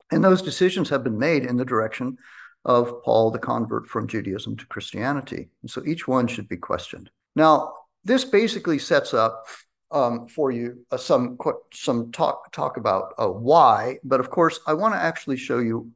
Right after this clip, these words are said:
what difference it makes to come at Paul from a different angle, so that you can see what is, um, what the potential is, and, uh, hopefully how you can see that this could challenge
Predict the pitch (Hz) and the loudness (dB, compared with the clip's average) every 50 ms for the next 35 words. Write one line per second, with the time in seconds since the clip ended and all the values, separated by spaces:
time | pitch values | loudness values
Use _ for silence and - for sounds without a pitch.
0 | _ - 165 123 117 117 - 147 165 165 - 220 - - 147 - - 107 87 78 | _ -10 -6 -6 -6 -4 -2 -2 0 2 2 0 2 0 -2 -4 -4 -8 -8 -8
1 | 73 - - - - _ - 127 - - 185 190 190 185 - - 127 110 104 98 | -10 -12 -12 -14 -14 _ -8 -6 -2 0 0 0 0 -2 0 2 4 4 4 2
2 | 101 - 120 110 110 110 110 - 107 - 107 104 120 131 143 143 151 113 85 71 | 0 -2 -4 -2 -2 -2 -4 -6 -8 -6 -4 -2 0 2 2 2 2 0 -2 -4
3 | - - - - - - - _ _ - - - 139 131 135 131 - 139 131 - | -4 -12 -18 -20 -20 -20 -20 _ _ -8 -2 2 4 4 4 2 0 -4 -4 -4
4 | 139 123 - - 190 190 170 139 120 117 120 147 180 190 185 165 139 127 127 - | -4 -6 -4 -4 -2 -2 0 0 0 2 2 2 2 2 0 -2 -4 -4 -4 -6
5 | - - 135 127 120 120 120 113 110 117 - _ - 127 143 160 - 151 - - | -4 -2 0 0 0 0 -2 -4 -6 -10 -16 _ -6 -6 -4 -4 -4 -6 -6 -6
6 | - - 202 269 285 - 202 117 87 85 85 - - - - _ _ _ _ - | -6 -2 -2 -2 0 0 -2 -2 -2 -4 -6 -8 -10 -14 -18 _ _ _ _ -20
7 | - _ _ _ _ - 156 156 160 160 160 160 160 160 - - - - - 143 | -20 _ _ _ _ -2 2 4 6 6 6 6 4 2 0 -4 -8 -2 2 2
8 | 135 135 139 127 120 - 202 262 254 - 170 135 127 123 127 127 - - - - | 4 4 2 0 0 0 0 0 0 -2 0 0 2 2 0 -2 -6 -8 -12 -6
9 | 165 165 175 175 170 170 - - 165 - - - 147 135 131 120 131 131 120 120 | -2 0 0 0 0 -4 -4 -6 -8 -8 -6 -4 -2 -2 0 2 4 4 4 4
10 | 117 - - _ _ _ _ _ _ _ _ _ _ _ _ _ _ _ _ - | 0 -4 -12 _ _ _ _ _ _ _ _ _ _ _ _ _ _ _ _ -6
11 | - 180 190 - - 170 - - - - 185 185 196 208 214 185 147 131 131 - | -4 -4 -4 -2 -4 -6 -8 -6 -4 -2 0 2 2 4 4 4 4 2 0 -2
12 | - | -8